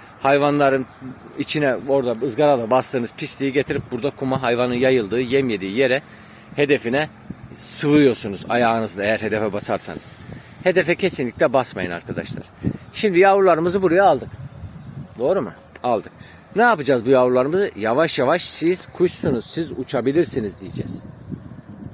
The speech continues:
Kameram bulanık mı gösteriyor, ben mi bulanık görüyorum? Neyse, yavaş yavaş siz kuşsunuz, uçabilirsiniz diyeceğiz arkadaşlar. Bunu nasıl yapıyoruz? Elimizdeki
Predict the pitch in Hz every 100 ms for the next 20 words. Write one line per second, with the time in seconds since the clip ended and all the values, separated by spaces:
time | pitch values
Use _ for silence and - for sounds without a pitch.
0 | - - - - - - 143 170 139 90
1 | 80 117 151 120 92 90 - 110 120 113
2 | 104 87 87 85 82 - 87 90 104 113
3 | - - - - - - - - - -
4 | - - - - - - - - - -
5 | - - - - 180 151 - - - -
6 | 156 208 208 - 143 151 - - 185 -
7 | 208 - 151 143 - - 139 156 135 131
8 | - 107 85 90 104 92 92 - 85 -
9 | 85 - 165 196 202 - 131 101 117 143
10 | - - - - - - - 185 196 175
11 | 120 117 - 131